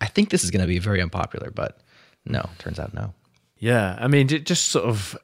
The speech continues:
Speaker 2: um, sums Chris up, that sort of spirit that, no, nothing, nothing can kind of slow him down. And
Speaker 1: Yeah.
Speaker 2: it's, it's just a sort of, um, great attitude to have. It's very inspiring. Um, but yeah, I mean, um,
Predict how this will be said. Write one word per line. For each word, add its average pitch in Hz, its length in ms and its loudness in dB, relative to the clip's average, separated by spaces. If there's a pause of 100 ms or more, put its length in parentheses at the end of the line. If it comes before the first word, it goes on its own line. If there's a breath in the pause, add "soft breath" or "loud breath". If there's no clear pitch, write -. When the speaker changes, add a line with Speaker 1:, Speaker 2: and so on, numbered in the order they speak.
(100)
Speaker 2:
um, 107 400 2
sums 135 400 4
Chris - 320 -2
up, 117 220 0
that 98 200 -6
sort - 200 -6
of 107 80 -8
spirit 117 600 0
that, 131 220 -10
no, 110 320 -4
nothing, 113 440 -2 (240)
nothing 117 300 -2
can 98 180 -4
kind 101 200 -2
of 87 280 -6
slow 107 320 2
him 90 100 0
down. 92 540 -2 (100)
And 92 180 0
Speaker 1:
Yeah. 92 100 2
Speaker 2:
it's, - 180 -6 (340)
it's - 100 -12
just - 260 -2
a 107 40 -4
sort 107 180 -2
of, 95 200 -8
um, 90 240 -4 (420 loud breath)
great 139 160 4
attitude 104 600 -2
to 92 100 -4
have. 92 360 -4
It's - 140 -14
very 95 300 -4
inspiring. 90 600 -4 (560 loud breath)
Um, 95 460 0 (220)
but 90 100 -10
yeah, 113 320 -2 (100)
I 107 120 -4
mean, 107 460 -2 (300)
um, 101 640 -6